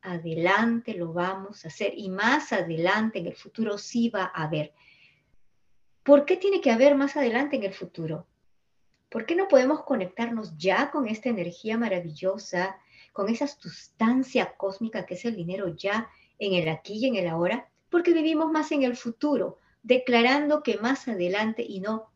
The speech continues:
aquí y ahora. Hay otras personas también que viven en el pasado, diciendo, "Antes yo tenía, antes yo ahorraba,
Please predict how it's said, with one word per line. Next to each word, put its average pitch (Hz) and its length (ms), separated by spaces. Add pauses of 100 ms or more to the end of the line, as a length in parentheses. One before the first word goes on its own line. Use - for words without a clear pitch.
(120)
aquí 240 540 (120)
y 180 220
ahora. 165 460 (800)
Hay 185 180
otras 220 200
personas 247 480
también 214 320
que 185 120
viven 214 240
en 190 80
el 165 80
pasado, 233 680 (260)
diciendo, 214 600
"Antes 208 560
yo 226 220
tenía, 185 500 (380)
antes 240 580
yo 214 180
ahorraba, 175 640